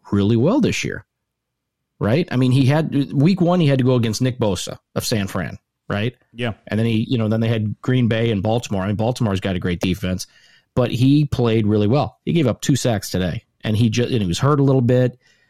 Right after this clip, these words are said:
Speaker 1: Um, you know, so definitely Quinn took advantage of, uh, of Sewell. Um, the one thing I just drives me crazy about Quinn, though, is it almost seems like if he's just straight rushing, he's only got one move, and it's,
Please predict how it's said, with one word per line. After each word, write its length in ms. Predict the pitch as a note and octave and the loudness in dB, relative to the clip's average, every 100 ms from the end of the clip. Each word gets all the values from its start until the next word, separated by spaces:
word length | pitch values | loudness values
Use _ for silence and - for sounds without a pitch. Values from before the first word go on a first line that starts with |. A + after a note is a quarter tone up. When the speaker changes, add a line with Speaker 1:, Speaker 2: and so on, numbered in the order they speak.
| _ _ - | _ _ -6
Speaker 1:
Um, 680 | G2 F#2+ F#2 F2+ F2 F2 _ _ | -2 0 -2 -2 -4 -6 _ _
you 100 | - | -2
know, 140 | G2+ F#2+ | -2 -2
so 340 | - G#2+ G#2 | 0 0 0
definitely 1200 | G2 B2 C#3+ E3 C3+ A2 A#2+ A2+ G#2+ G#2 G#2 - _ - | 0 0 0 0 0 0 2 2 4 2 0 -2 _ -4
Quinn 400 | C#3+ B2+ A#2 G2+ | 0 2 0 0
took 160 | A#2+ | -2
advantage 580 | A2 F#2+ A2 A2+ G2 - | -2 -2 -2 -2 -4 -2
of, 340 | G2 F#2+ F2 F#2 | -2 -2 -2 -2
uh, 280 | E2+ E2+ - _ _ _ _ _ _ | -2 -4 -6 _ _ _ _ _ _
of 220 | - F#2+ F2+ | -4 -4 -2
Sewell. 460 | - A2 F2+ E2+ _ _ _ _ | 0 0 0 -4 _ _ _ _
Um, 200 | A2 G#2+ | -4 0
the 80 | C#3+ | 2
one 240 | F3 F#4+ | 2 0
thing 220 | E4 C4 G#3+ | -2 -2 0
I 80 | |
just 240 | C#3 D#3 - | 0 -2 -4
drives 240 | D3 D#3+ | -2 0
me 100 | C#3+ | -2
crazy 300 | - A#2 C#3 | 0 0 2
about 220 | D3 D3 | 2 0
Quinn, 220 | - D3+ D3+ | 0 0 2
though, 160 | D3 | 2
is 100 | C3+ | 0
it 80 | A2+ | 0
almost 360 | G#2 D#3+ D#3+ - | 0 0 -2 0
seems 300 | C#3+ C#3 A#2+ | 0 2 2
like 440 | A#2+ A2+ A2 - _ _ _ _ _ _ _ _ | 0 0 -2 -6 _ _ _ _ _ _ _ _
if 200 | A2 G#2 | -4 -4
he's 520 | - D#3 E3+ F#3 F#3+ | 0 2 4 4 2
just 300 | - D3 C3+ | 0 -2 -2
straight 260 | - C3+ B2+ | -2 -2 0
rushing, 380 | A2 B2+ C#3 C#3+ | 0 0 0 0
he's 200 | B2+ C3+ | 2 2
only 160 | D3 B2 | 2 2
got 140 | A2 | 2
one 200 | G#2 G#2 | 0 2
move, 260 | G2+ G2+ F#2+ | 2 2 0
and 100 | F#2+ | -2
it's, 360 | G2+ - - | -2 -6 -10